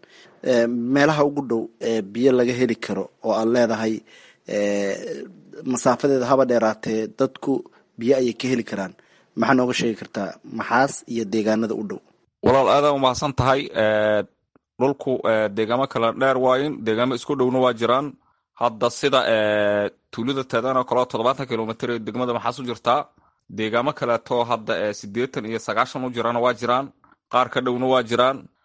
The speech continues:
Speaker 2: Marka qof kastaba meeshay qaban kartay, haddii u dhow ay qabatay. Dad, ee, dhulkii go'toonka hono-,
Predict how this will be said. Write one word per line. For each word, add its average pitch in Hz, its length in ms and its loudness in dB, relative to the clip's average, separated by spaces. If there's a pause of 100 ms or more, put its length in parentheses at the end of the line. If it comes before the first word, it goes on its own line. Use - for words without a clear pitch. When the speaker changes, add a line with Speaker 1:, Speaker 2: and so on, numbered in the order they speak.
(260)
Speaker 2:
Marka 127 460 -2
qof 147 200 -2
kastaba 135 440 -2
meeshay 127 300 -2
qaban 127 200 0
kartay, 120 360 -6
haddii 120 260 -4
u 123 40 -8
dhow 135 220 -2
ay 120 80 -2
qabatay. 113 440 -2 (380)
Dad, 139 220 0 (240)
ee, 113 240 2
dhulkii 139 320 -4
go'toonka 135 520 -2
hono-, 123 360 -2